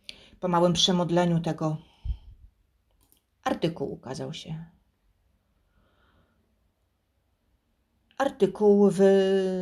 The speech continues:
zaraz, zaraz, już ci powiem, w Infokatolika.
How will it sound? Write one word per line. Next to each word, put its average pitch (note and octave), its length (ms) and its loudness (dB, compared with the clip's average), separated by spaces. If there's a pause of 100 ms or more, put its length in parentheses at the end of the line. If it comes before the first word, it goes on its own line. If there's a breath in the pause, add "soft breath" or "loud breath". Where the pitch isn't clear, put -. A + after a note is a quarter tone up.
(1400)
zaraz, C#3 320 -14
zaraz, G#3+ 500 -6 (380)
już - 100 -12
ci - 120 -14
powiem, A3+ 540 -2
w E3 100 -14
Infokatolika. F3 880 -4